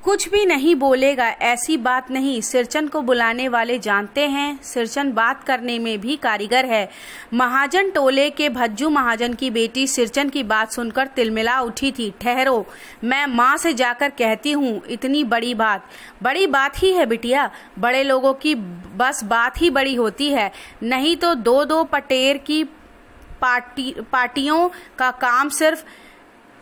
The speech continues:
खेसारी का सत्तू खिलाकर कोई करवाए भला? ये तुम्हारी माँ ही कर सकती है बबुनी," सिरचंद ने मुस्कुराकर जवाब दिया था। उस बार मेरी सबसे छोटी बहन की विदाई होने वाली थी,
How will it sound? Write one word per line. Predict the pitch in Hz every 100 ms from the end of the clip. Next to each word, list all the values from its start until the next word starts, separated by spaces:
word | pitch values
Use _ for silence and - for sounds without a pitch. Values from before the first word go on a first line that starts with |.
| - - - - -
खेसारी | - 277 277 285 269 330
का | 359 302
सत्तू | 294 269 - 320
खिलाकर | 330 294 247 226 269
कोई | 269 285 294
करवाए | 294 262 262 277
भला? | 285 311 370 269 - - - - - - - - - - - -
ये | 247 320
तुम्हारी | 339 302 269 277 320
माँ | 240 262 277
ही | 311
कर | 294 226
सकती | - 226 - 294
है | 302
बबुनी," | 302 302 311 277 190 - - - -
सिरचंद | - - 294 277 277 370 370
ने | 285 269
मुस्कुराकर | 277 262 254 277 262 269 311
जवाब | 277 240 226 220
दिया | 202 226 226
था। | 233 190 180 - - - - - - - - - - - -
उस | 311 339
बार | 302 349
मेरी | 339 302 294
सबसे | 294 285 -
छोटी | 359 339 277 285
बहन | 247 240 262
की | 269
विदाई | 269 247 220 254
होने | 254 240 233
वाली | 208 208 233
थी, | 220 180